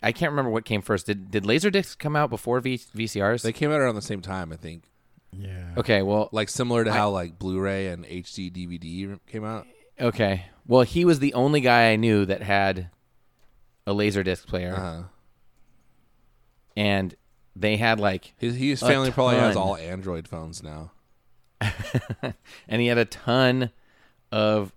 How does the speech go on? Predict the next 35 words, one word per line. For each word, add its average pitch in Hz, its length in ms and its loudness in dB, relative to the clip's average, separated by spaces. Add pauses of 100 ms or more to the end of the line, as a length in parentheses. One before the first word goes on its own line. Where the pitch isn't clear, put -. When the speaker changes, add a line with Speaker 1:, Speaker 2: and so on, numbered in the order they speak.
Speaker 1:
laser 110 340 0
discs, 101 400 -2
like, 95 300 -4 (1400)
next 107 320 -2
to 107 60 -10
their 101 160 2
T 104 200 -4
V 101 260 0
because 98 400 -2
their 101 120 0
dad 95 340 2
owned 101 380 -2 (840)
the 101 100 -2
store 98 460 4 (240)
and 98 160 -4
they, 95 120 2
Speaker 3:
Oh, 113 140 2
so 110 140 -4
he'd 104 100 -4
Speaker 1:
like, 92 180 -2
Speaker 3:
just - 140 -18
take 107 300 -8
as 98 140 -12
many 95 220 -8
as 90 100 -10
he 90 60 -12
Speaker 1:
he'd 90 60 -10
Speaker 3:
wanted. 127 180 2
Speaker 1:
just 139 200 2
take - 220 6
'em, 101 220 0
yeah. 110 240 6 (460)
<laughs> - 360 -20
Yeah. 131 200 -8 (1160)
<laughs> 107 80 -6